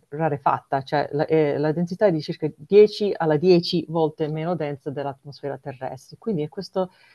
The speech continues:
questo gas però finissimo, però caldissimo. Ed è una cosa, è un, in effetti è un mistero che non è ancora del tutto risolto sul perché, eh, la corona sia così calda rispetto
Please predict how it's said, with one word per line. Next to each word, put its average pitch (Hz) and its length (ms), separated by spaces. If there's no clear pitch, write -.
questo 208 300
gas 247 440
però 165 320
finissimo, 220 560
però 208 360
caldissimo. 160 1120
Ed 196 200
è 214 40
una 247 160
cosa, 240 360
è 180 140
un, 165 180
in 202 160
effetti 214 340
è 170 40
un 170 280
mistero 196 460
che 175 120
non 165 140
è 175 40
ancora 160 340
del 147 180
tutto 156 260
risolto 135 600
sul 147 240
perché, 160 560
eh, 139 400
la 175 200
corona 180 420
sia 156 240
così 180 320
calda 165 380
rispetto 147 880